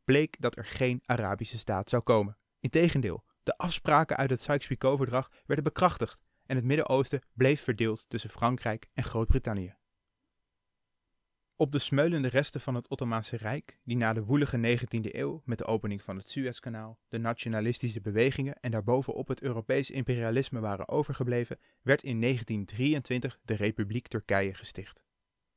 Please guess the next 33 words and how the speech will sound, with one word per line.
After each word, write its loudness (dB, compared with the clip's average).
Deze 6
republiek 2
werd -2
uitgeroepen 0
door 0
de -6
Turkse 2
legerofficier 2
Mustafa -2
Kemal, 4
die -4
ook 2
wel -2
Atatürk, -6
de -4
vader 4
der 0
Turken, 2
wordt -2
genoemd. -8
Hij 0
stichtte 0
de 2
Republiek 0
Turkije 0
met -6
als -8
doel 0
om -6
de -8
conservatieve -4
Ottomaanse -2
erfenis 2